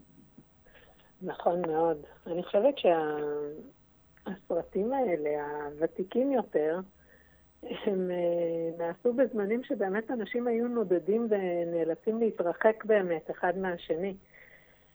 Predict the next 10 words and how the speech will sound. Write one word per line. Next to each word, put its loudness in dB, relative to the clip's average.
והיום 2
אנשים, -4
זוגות, 2
יכולים, -2
אה, -2
לחיות 2
אחד 2
עם -2
השני -2
בבית, 0